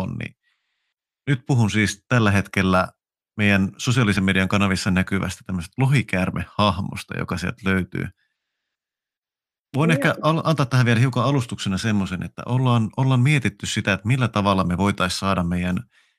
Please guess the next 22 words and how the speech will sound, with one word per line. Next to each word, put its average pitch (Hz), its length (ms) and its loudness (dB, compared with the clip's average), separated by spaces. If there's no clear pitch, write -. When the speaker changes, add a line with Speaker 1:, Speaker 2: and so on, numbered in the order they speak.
Speaker 1:
meidän 90 400 2
sekä 101 220 -2
firmaa 127 580 2
että 104 220 -2
myöskin 101 400 0
ylipäätänsä 101 560 0
I 120 160 0
T-alan 92 440 0
toimijoina, 92 680 2
kun 90 280 -4
ala 117 340 4
on, 98 340 2
ala 120 320 2
on 95 120 0
aika 104 220 -2
semmoista 92 420 -2
niin 90 220 0
kuin, 92 260 -2
konsultointi 117 580 2
on 107 80 -2
konsultointihommaa 120 1200 4
ja, 101 420 0